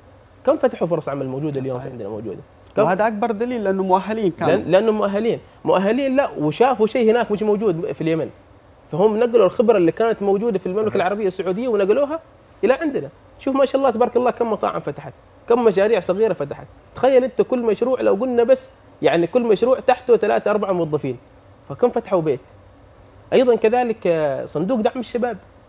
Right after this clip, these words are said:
Speaker 1: اللي موجود، آه، اللي أنشأه المحافظ السابق، آه، أك-، يعني خلال السنين اللي موجودة فيها يمكن مية وثلاثة وتسعين مشروع قد،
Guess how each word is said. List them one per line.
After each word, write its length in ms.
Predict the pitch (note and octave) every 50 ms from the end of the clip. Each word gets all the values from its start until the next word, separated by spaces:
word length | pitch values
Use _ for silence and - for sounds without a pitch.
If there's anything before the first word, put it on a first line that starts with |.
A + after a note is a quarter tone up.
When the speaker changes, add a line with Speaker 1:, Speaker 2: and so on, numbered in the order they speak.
| - _ _ -
Speaker 1:
اللي 140 | D#3+ D#3 D#3+
موجود، 360 | E3 E3 E3 E3+ F3+ E3 D3 - - - - - - - _ - - _ - - - - -
آه، 200 | - C3 C3 A2+
اللي 180 | A#2+ C#3 C3+ B2+
أنشأه 240 | C#3+ C#3+ - F3 E3
المحافظ 420 | D#3 C#3 C#3 C#3+ - D#3 C#3+ D3
السابق، 380 | C3+ C3+ - D3+ C3+ B2+ C3+ C#3 - - - - - - - - - - -
آه، 360 | A#2+ A#2+ A#2 A2 G2+ - - - - - - _ _ - - - - - - - _ _ _ - - - - - - - _ - _ - - _ -
أك-، 140 | F3 - -
يعني 260 | - - C#3+ C3 C#3
خلال 260 | - D#3+ F#3 A3 A3
السنين 340 | - - - G#3 A#3 A3+ G#3+
اللي 100 | G3+ F#3
موجودة 260 | F3+ F#3+ A3+ G3+ E3
فيها 120 | D3 G#3+
يمكن 400 | G#3+ G#3 G#3+ A3+ - A3 G3 F3+
مية 120 | G3 A3 A3+
وثلاثة 380 | G3+ F3+ - F3+ F#3+ G#3 -
وتسعين 340 | F3+ D#3+ - - F3+ F#3 G#3
مشروع 300 | F3 D#3+ D#3+ G3 G3+ F#3+
قد، 320 | C#3+ C#3+ C#3+ C#3 - -